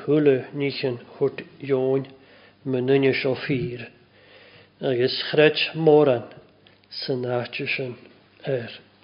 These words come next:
Amen. Sgym i gyn hion y bianoch o gyn i fi lefyg y chroedden sy'n gan y sgryptar,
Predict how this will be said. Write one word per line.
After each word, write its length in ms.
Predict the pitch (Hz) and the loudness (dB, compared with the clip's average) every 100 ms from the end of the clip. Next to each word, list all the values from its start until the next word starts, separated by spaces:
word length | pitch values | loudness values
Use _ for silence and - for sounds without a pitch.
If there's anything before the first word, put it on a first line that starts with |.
| - _ _ _ - - - - - | -18 _ _ _ -8 -6 -6 -8 2
Amen. 460 | 147 151 156 180 175 | 6 8 10 8 6
Sgym 320 | - 156 147 | 0 0 0
i 60 | |
gyn 140 | 139 127 | 0 0
hion 260 | 151 160 160 | 6 8 8
y 40 | |
bianoch 340 | 170 175 190 202 | 8 10 10 10
o 60 | 196 | 10
gyn 140 | 185 | 10
i 40 | 160 | 10
fi 80 | 147 | 8
lefyg 400 | 156 175 180 170 | 8 10 10 10
y 40 | 165 | 8
chroedden 400 | 165 160 165 156 | 6 6 4 2
sy'n 240 | - 147 139 | 2 2 2
gan 200 | 135 131 | 2 0
y 40 | |
sgryptar, 760 | - - 156 175 - 185 185 | 0 4 8 8 8 6 6